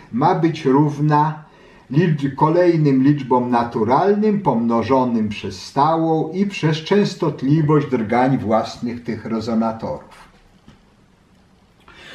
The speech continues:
Bohr jako warunek kwantowy podaje warunek, że energia całkowita elektronu na orbicie, co to znaczy całkowita?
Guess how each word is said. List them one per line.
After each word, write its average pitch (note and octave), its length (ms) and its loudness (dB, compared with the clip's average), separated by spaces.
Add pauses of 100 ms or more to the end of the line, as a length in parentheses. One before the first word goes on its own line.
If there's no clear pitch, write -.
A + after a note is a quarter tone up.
(160)
Bohr D#3+ 440 2
jako C3+ 420 0
warunek C#3+ 640 2
kwantowy D#3+ 1000 0 (600)
podaje C#3+ 640 2
warunek, A#2 680 0
że B2 220 -4
energia D#3+ 680 2
całkowita A3+ 1120 -2
elektronu D3 920 2
na C#3+ 480 0
orbicie, A#2+ 960 -2 (500)
co G3 160 2
to C#3+ 200 -6
znaczy A#2 480 -8
całkowita? A2+ 1160 -2